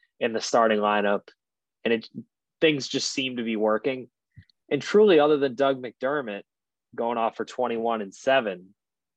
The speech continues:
we didn't really see a lot from the cast of characters that we're used to at Creighton.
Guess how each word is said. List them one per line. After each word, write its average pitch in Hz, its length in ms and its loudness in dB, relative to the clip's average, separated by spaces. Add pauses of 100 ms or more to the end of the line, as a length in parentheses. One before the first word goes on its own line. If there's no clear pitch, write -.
(140)
we 117 60 -4
didn't 156 160 0
really 156 200 4
see 147 220 -2
a 131 80 4
lot 117 460 4 (720)
from 113 600 -4
the 107 80 -8
cast 123 380 -2
of - 60 -20
characters 110 480 -4
that 104 120 -6
we're 104 80 -6
used 160 320 -4
to 110 100 2
at - 80 -2
Creighton. 95 420 -2